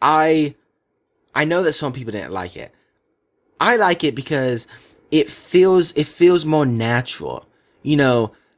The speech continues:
everybody, it doesn't matter if you're good or bad, you know, you're gonna have a weakness somewhere. Nobody's invulnerable to anything. Even Superman has his weakness of kryptonite, and he cares for Lois.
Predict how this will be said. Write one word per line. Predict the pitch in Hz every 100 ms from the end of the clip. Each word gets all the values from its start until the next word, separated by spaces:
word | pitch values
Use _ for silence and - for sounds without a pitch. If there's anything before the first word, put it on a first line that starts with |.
| _ _
everybody, | - 214 240 180 185
it |
doesn't | 208 240
matter | 160 139 139
if | 127
you're | 131 120 101 - - 107
good | 120 127 127
or | 98 101
bad, | 117 113 113 110 104 _ _ _
you | 117 120
know, | 107 98 92 - _ _ _ _
you're | 143 135 147
gonna | 127 185 220
have | 160 143 143 123
a | 110
weakness | 110 98 117 - 113 101 - - -
somewhere. | - - 123 113 98 87 78 50 - _ -
Nobody's | 131 190 190 160
invulnerable | 135 113 117 110 110
to | 104 -
anything. | 104 87 76 71
Even | 160 196 196
Superman | - - 143 123 113 107
has | 110
his | 98 101
weakness | 104 82 104 92
of | 92
kryptonite, | 110 - 85 76 -
and | 104
he |
cares | 104 120 101
for | - 95
Lois. | 90 - - -